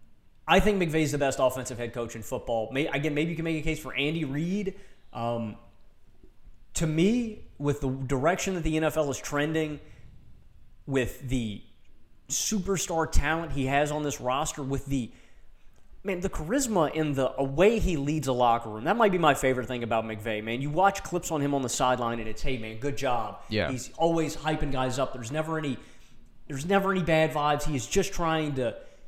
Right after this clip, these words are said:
Speaker 1: he's just trying to get the best out of guys, and you can tell they love him. They rally behind him. They love playing for him.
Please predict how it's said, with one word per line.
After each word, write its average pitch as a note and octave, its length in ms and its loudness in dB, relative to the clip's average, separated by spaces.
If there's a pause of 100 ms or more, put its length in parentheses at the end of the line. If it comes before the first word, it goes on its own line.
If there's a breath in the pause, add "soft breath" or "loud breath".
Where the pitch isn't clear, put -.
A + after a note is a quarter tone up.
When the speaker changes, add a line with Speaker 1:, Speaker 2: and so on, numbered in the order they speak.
(320 loud breath)
Speaker 1:
he's F#3 120 4
just A3+ 160 2
trying A3 140 2
to G#3 60 2
get G#3 120 2
the F3+ 60 2
best F3 260 4
out D3 80 6
of B2 60 -2
guys, A#2+ 180 -2
and D3 80 -4
you E3 60 -4
can D#3+ 120 -2
tell F#3+ 200 4
they C#3 160 0
love D#3+ 280 4
him. A2+ 140 -2
They C3+ 140 -2
rally F3+ 400 2
behind C3 400 0
him. G2+ 120 -10 (300 soft breath)
They D#3+ 100 0
love F#3+ 280 4
playing F3+ 320 0
for C3+ 300 0
him. A#2 140 -4